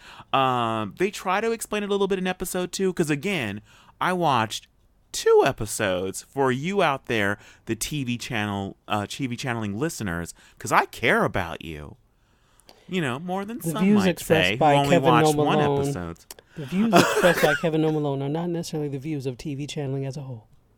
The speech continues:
Speaker 2: Go ahead.
Speaker 1: But anyway, the question is, h-, how the hell does he even,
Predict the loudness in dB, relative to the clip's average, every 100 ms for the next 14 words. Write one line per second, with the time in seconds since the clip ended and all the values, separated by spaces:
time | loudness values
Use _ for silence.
0 | -4 -2 -2 -4 -10 4 4 6 4 4
1 | 2 0 -2 -4 -2 -2 0 0 -2 -6
2 | -6 -4 0 0 0 -4 -2 -2 -2 -2
3 | -4 -6 -6 -4 0 0 -2 -6